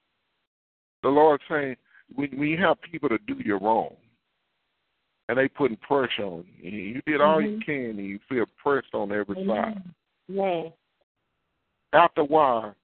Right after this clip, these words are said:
Speaker 1: in your spirit, you say, "Lord, I deserve better than this."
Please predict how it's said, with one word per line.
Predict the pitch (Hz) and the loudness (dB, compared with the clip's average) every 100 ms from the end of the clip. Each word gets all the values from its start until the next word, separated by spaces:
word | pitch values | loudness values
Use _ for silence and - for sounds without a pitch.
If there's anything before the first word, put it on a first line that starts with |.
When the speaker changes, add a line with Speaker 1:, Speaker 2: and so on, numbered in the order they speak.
| _ _ - | _ _ -4
Speaker 1:
in | 143 | -2
your | 143 123 117 - | 0 0 0 -2
spirit, | 156 135 | 0 0
you | 131 - | -2 -4
say, | 113 | 0
"Lord, | 104 113 110 | 0 0 2
I | 131 110 | 0 -2
deserve | 92 95 104 104 | -6 -4 -2 -2
better | 101 95 85 | -4 -4 -6
than | 87 87 | -12 -12
this." | 80 | -16